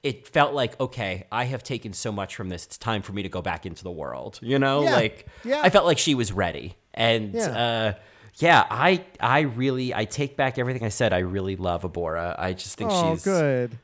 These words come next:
Speaker 1: she's great. I think she's fascinating, and I wanna know more.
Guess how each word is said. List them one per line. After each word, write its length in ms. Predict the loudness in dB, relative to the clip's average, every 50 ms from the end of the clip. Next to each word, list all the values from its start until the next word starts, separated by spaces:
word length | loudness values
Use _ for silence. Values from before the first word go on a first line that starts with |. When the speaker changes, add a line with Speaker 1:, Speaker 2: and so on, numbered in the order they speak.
| _ _ -12
Speaker 1:
she's 240 | -6 -4 -4 -4 -2
great. 340 | 0 4 4 4 4 2 -2 -4 -2
I 60 | 0 0
think 160 | 0 0 -2
she's 280 | -4 -4 -4 -4 -4 0
fascinating, 800 | 4 4 6 6 4 2 -2 -2 -2 -4 -4 -4 -4 -6 -6 -4
and 100 | -4 -2
I 60 | -2 0
wanna 240 | 0 0 0 -2
know 120 | -2 -4 -4
more. 360 | -4 -4 -4 -4 -4 -4 -6